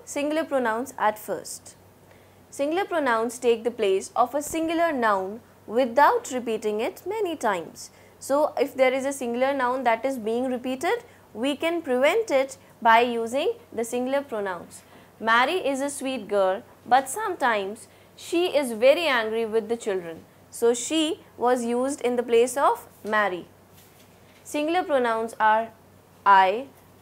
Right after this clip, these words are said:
you, he, she, it, my, mine, your, yours, his, her,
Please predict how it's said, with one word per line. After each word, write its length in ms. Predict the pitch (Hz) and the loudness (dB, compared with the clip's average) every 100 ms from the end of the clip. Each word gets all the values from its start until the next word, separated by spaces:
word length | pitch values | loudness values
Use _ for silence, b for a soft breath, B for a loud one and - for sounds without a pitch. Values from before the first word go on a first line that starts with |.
| - - - - | -20 -20 -20 -10
you, 500 | 214 233 226 240 269 - - - - - - | -4 -2 -2 -4 -8 -20 -20 -20 -20 -20 -8
he, 420 | 240 226 214 233 - - - - | -4 -2 -4 -8 -14 -20 -20 -20
she, 640 | - - 262 254 220 220 - - - - _ | -18 -10 -6 -4 -4 -8 -14 -20 -20 -20 _
it, 480 | 247 262 262 - - - - - | 6 6 6 -10 -20 -20 -20 -8
my, 580 | 226 226 220 214 220 254 - - | 4 6 6 4 0 -8 -18 -14
mine, 600 | 208 214 214 214 214 226 233 - - | -2 2 2 2 -2 -4 -10 -20 -18
your, 540 | - 214 220 214 208 220 - _ - | -4 4 6 8 6 0 -14 _ -14
yours, 760 | 196 220 220 214 220 240 - - b b - | 0 6 8 8 4 -2 -12 -14 b b -20
his, 580 | - 262 262 262 269 - - _ - - | -4 0 2 0 -6 -14 -20 _ -20 -2
her, 420 | 247 233 220 240 | 4 4 2 -2